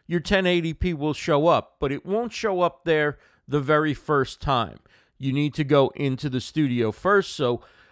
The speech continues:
we'll check our audio. We've got the right mic, the right speaker. We can add a green screen and background if we like, and we head into the studio. Now, this is the important part for the very first time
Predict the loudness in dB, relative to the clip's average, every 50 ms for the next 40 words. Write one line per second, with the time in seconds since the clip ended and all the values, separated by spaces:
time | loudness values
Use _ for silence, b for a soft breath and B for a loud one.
0 | b b -6 -4 -2 2 2 2 2 0 -2 -6 -6 -2 2 4 4 6 4 4
1 | 2 4 4 4 4 4 2 -2 -2 -2 0 -2 -2 -2 -2 -4 -2 0 0 0
2 | 0 -2 -2 -2 0 0 2 2 2 0 -2 -6 -6 -4 -2 -2 -4 -4 -6 -8
3 | -8 -6 -4 -4 -2 0 2 2 2 2 0 b b b b b b b -6 -2
4 | 0 0 0 -2 -4 -6 -10 _ _ -4 -4 -2 -2 -4 -4 -4 -2 -2 0 0
5 | 0 -2 -2 -4 -8 -8 -6 -4 -2 0 0 0 -2 -4 -6 -6 -4 -2 0 0
6 | 0 0 -2 -2 -4 -6 -8 -8 -6 -4 -4 -4 0 2 2 2 2 0 -4 -2
7 | -2 0 0 0 -2 -4 -6 -8 _ -6 -6 -6 -6 -6 -8 -4 0 2 4 4
8 | 2 2 -4 -8 -20 _ _ -6 -2 -2 0 0 -2 -2 -4 -6 -10 -10 -8 -6
9 | -6 -4 -4 -4 -4 -4 -4 -6 -6 -6 -6 -8 -8 -8 -10 -10 -8 -8 -8 -8
10 | -8 -6 -4 -4 -2 -2 0 -2 -2 -2 -4 -4 -2 -2 -2 -2 -4 -12 -8 -6
11 | -6 -6 -4 -4 -2 -2 -2 -4 -6 -8 -4 -2 -2 -2 -2 -4 b b b b
12 | b b -8 -4 -2 -2 -2 -2 -4 -6 -4 0 0 0 0 0 -2 -6 -6 -4
13 | -4 -2 -2 -4 -6 -6 -2 0 0 2 2 0 0 -4 -6